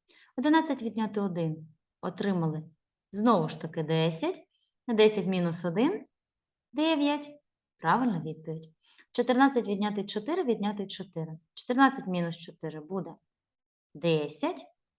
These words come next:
Десять відняти чотири знову буде шість. Окей. Отже, дітки, а тепер відкривайте ваші робочі зошити. Сьогодні у нас на календарі з вами п'яте жовтня.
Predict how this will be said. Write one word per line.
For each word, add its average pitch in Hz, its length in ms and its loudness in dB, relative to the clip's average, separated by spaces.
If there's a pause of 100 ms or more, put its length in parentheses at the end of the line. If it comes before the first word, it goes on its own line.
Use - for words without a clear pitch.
(260)
Десять 233 380 4
відняти 180 320 -2
чотири 330 420 -4
знову 247 380 -2
буде 214 360 -2 (500)
шість. 240 720 0 (720)
Окей. 185 640 0 (320)
Отже, 233 180 2
дітки, 208 260 4
а 202 40 0
тепер 254 480 0 (680)
відкривайте 196 480 0
ваші 180 260 -2
робочі 180 400 -4
зошити. 294 680 -2 (320)
Сьогодні 254 380 6
у - 20 2
нас 214 200 0
на 202 120 2
календарі 202 480 4
з 180 80 -4
вами 170 320 -2
п'яте 220 440 2
жовтня. 175 880 0